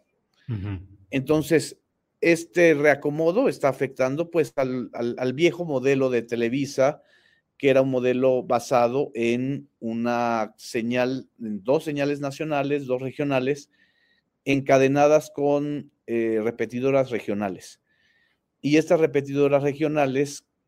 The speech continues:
Speaker 2: que en estricto sentido no son propiedad de Televisa, sino que tenían un acuerdo de retransmisión, pues están cerrando, eh, transmisiones y también, eh, contrataciones. Lo, lo, lo,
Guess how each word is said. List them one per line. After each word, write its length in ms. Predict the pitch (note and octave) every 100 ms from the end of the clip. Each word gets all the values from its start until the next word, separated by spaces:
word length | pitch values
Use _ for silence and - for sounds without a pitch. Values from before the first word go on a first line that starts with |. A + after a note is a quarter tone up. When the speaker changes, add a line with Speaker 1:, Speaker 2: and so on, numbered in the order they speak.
| _ -
Speaker 2:
que 140 | C#3+
en 120 | C#3
estricto 500 | C#3 C#3 F3 G3 F#3+
sentido 720 | F3 D3+ C#3+ E3+ D#3 D3 D3 _ _ _ _ -
no 320 | C#3 E3 F3
son 240 | F3+ E3+
propiedad 380 | D#3 C#3+ D3+ D3
de 80 | C#3+
Televisa, 560 | C#3+ D3 D3+ D#3 C3+
sino 260 | B2 A2 G#2+
que 80 | A2
tenían 420 | A2+ A2+ C3 B2+
un 140 | B2+
acuerdo 680 | B2 - C#3 B2+ G#2+ G#2 G#2+ _ _ _ _ _ -
de 220 | G2 G#2+
retransmisión, 920 | G#2+ A2 A2 A#2 A#2+ - A#2+ C#3 - _ _ _ _ _ _
pues 220 | - A#2+
están 260 | A2 - C3+
cerrando, 720 | C#3 A2+ A#2+ B2 A#2 A#2 A2+ _ _ _ _ _ _
eh, 160 | G#2 G#2+
transmisiones 800 | G#2 A2 A2 - A#2+ B2 C#3+ A#2
y 60 |
también, 680 | G#2 G2+ G#2 A2+ A2+ G#2+ G2+ - _ _ _ _
eh, 140 | A2
contrataciones. 960 | G#2 G#2 G#2+ G#2 G2+ B2+ A2 F2 - - _ _
Lo, 560 | A#2 B2 A#2+ A#2 A#2
lo, 320 | A#2 A#2 A#2 -
lo, 440 | A2+ A2+ G#2 G2+